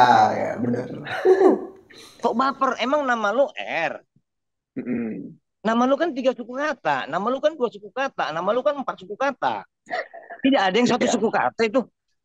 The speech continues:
Speaker 1: Betul.
Speaker 2: Nah, jadi kami mau mengatakan, kami bukan hendak melakukan apapun, kita mbok sama-sama mendorongnya biar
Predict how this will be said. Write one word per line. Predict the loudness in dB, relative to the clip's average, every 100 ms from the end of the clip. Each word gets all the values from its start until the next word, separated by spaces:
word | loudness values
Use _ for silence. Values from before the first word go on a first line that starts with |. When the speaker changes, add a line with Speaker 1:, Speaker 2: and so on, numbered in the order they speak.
| _ _ _ _
Speaker 1:
Betul. | -6 -2 0 -2 -4 _ _ _ _ _ _ _
Speaker 2:
Nah, | -4 -4 -10 -2
jadi | 0 2
kami | 2 0
mau | 2 2
mengatakan, | 0 -2 -2 -4 -4 -6 _ _ -2
kami | 2 4 6 4
bukan | 4 2 0 -4
hendak | -2 -2 -2
melakukan | -4 -4 -4 -6 -6
apapun, | -4 -4 -2 -2 -4 _
kita | -10 -2 -4 -4 -16 _
mbok | 4 4 2
sama-sama | -2 0 0 0 0 2 2
mendorongnya | 2 2 2 4 2 2 0
biar | 0 -2 0 0 -4